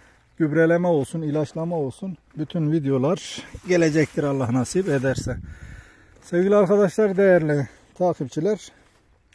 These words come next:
e, bu arada ben de biraz dinlenmiş oldum. E, karpuzun çapası bitmek üzere. Bundan sonra domatese geçeceğiz. Çapa,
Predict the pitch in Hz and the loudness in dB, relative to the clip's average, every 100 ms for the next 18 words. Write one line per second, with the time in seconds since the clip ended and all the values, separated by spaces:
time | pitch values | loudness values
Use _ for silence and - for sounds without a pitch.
0 | - 151 135 151 147 143 147 143 151 151 | -12 -10 -6 -4 -2 -2 -2 -2 -2 -2
1 | 143 151 143 113 135 139 143 160 - 135 | -2 -2 -2 -2 -4 -2 -2 -4 -4 -4
2 | 120 185 - _ _ _ _ _ _ - | -4 -6 -10 _ _ _ _ _ _ -16
3 | 175 127 123 117 110 _ - 156 147 151 | -10 -6 -4 -6 -10 _ -6 -4 -4 -6
4 | 147 160 139 - _ _ - - - - | -4 -4 -4 -10 _ _ -20 -20 -20 -20
5 | - - 180 151 143 - 131 131 - 175 | -20 -12 -8 -2 -2 -2 -6 -8 -4 -2
6 | 156 147 147 175 156 156 156 143 156 135 | 0 -2 0 -2 -4 -6 -4 -6 -6 -6
7 | 120 147 151 147 151 165 165 - 151 180 | -6 -6 -6 -6 -6 -4 -4 -6 -4 -4
8 | 170 - - - - - 180 156 156 175 | -6 -12 -20 -20 -20 -10 -4 -2 -2 -2
9 | 190 | -4